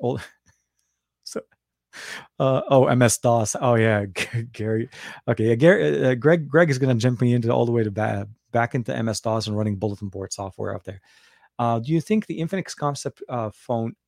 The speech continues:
Ah, so Infinix is.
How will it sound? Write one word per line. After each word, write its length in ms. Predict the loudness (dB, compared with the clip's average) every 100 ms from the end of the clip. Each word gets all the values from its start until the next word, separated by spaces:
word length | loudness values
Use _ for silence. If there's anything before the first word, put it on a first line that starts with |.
| -8
Ah, 340 | -4 -4 -6 -12 _ _ _ _ _ _ _ _ -20 -20 -16
so 380 | -2 2 4 4 -2 -8 0
Infinix 400 | 0 0 -2 0
is. 220 | -2